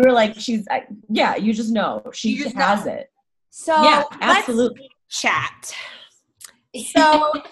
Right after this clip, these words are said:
Speaker 2: <laughs> um, for those of you who don't, uh, dip your toes in the deep recesses of Twitter,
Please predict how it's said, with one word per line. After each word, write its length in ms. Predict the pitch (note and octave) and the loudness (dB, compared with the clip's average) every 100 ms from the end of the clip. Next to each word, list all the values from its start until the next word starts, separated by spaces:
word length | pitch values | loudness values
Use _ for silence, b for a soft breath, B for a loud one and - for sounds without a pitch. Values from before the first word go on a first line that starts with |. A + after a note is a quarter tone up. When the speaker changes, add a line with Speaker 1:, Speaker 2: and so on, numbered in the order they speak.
| _ - | _ -20
Speaker 2:
<laughs> 360 | - _ _ | -20 _ _
um, 360 | C#4 C#4+ C#4 C4+ C#4+ - | 0 2 0 -2 -8 -8
for 220 | D4 C#4+ | -2 -2
those 200 | C4+ C#4 | -2 -6
of 120 | E4 | -6
you 160 | E4 E4+ | -6 -4
who 320 | D4+ C4+ B3 G3 | -6 -8 -10 -6
don't, 400 | A3+ A#3+ B3+ A#3+ G3 | -4 -2 -2 -6 -4
uh, 220 | G3+ F3+ F3 D#3+ | -2 -4 -10 -12
dip 280 | G#3+ G#3 G#3+ _ _ _ _ _ | -8 -8 -10 _ _ _ _ _
your 200 | G3 G3+ | -8 -8
toes 360 | G3+ A3 G#3 G#3 | -4 -4 -4 -6
in 240 | F#3+ F#3 | -8 -6
the 360 | F3+ F3 E3 D#3 E3 | -4 -4 -6 -8 -12
deep 240 | G#3 G#3 | -14 -10
recesses 500 | G3 G#3 F#3+ F#3+ F3 | -8 -6 -6 -6 -8
of 240 | F3 E3+ | -10 -10
Twitter, 500 | - G3 D3 C3 F#3+ | -14 -10 -10 -10 -14